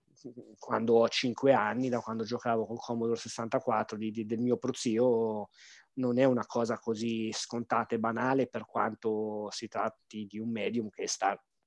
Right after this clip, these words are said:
raggiungendo la doverosa maturità.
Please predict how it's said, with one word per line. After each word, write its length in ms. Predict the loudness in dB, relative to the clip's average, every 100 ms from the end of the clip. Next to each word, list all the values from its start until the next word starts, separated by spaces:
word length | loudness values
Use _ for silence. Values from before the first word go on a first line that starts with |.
| _ -8
raggiungendo 680 | -6 -6 -8 -6 -6 -4
la 280 | -2 -2 -4 -10 _
doverosa 480 | -4 0 4 4 2
maturità. 560 | -2 -6 -6 -4 -4